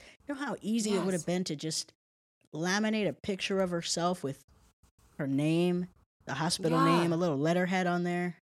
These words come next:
Speaker 1: a fingerprint,
Speaker 2: Yes.
Speaker 1: or whatever the
Speaker 2: Mm-hmm.
Speaker 1: hell they put on key cards in the, in the
Speaker 2: You,
Speaker 1: late
Speaker 2: maybe she wanted to get
Speaker 1: two thousands.
Speaker 2: caught. She was like, "This s-, six years is a long time."
Speaker 1: Yeah, subconsciously,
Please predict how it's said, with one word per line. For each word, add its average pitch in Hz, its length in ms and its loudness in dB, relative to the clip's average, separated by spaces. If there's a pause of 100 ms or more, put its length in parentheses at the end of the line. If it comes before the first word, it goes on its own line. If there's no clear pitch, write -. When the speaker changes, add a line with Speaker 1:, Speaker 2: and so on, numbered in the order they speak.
Speaker 1:
a 131 60 -8
fingerprint, 185 580 2
Speaker 2:
Yes. - 300 -6 (520)
Speaker 1:
or 143 120 -6
whatever 175 340 2
the 156 80 2
Speaker 2:
Mm-hmm. 143 60 0
Speaker 1:
hell 135 100 -2
they 127 100 -4
put 139 180 -4
on 127 160 -4
key 143 200 -4
cards 139 320 -4
in 131 120 -4
the, 120 120 -10 (880)
in 131 100 -8
the 202 80 0
Speaker 2:
You, 202 60 -2
Speaker 1:
late 123 160 -6
Speaker 2:
maybe 180 260 -4
she 247 180 -4
wanted 233 320 0
to 220 80 -4
get - 20 -6 (160)
Speaker 1:
two - 60 -12
thousands. - 40 -10
Speaker 2:
caught. 214 480 -2
She - 160 -8
was 165 200 -8
like, 156 320 -6
"This - 600 -10
s-, - 80 -10
six 165 260 -6
years 165 220 -4
is 143 100 -10
a 139 80 -4
long 123 360 -8
time." 143 360 -8 (120)
Speaker 1:
Yeah, 127 400 -6
subconsciously, 135 880 -2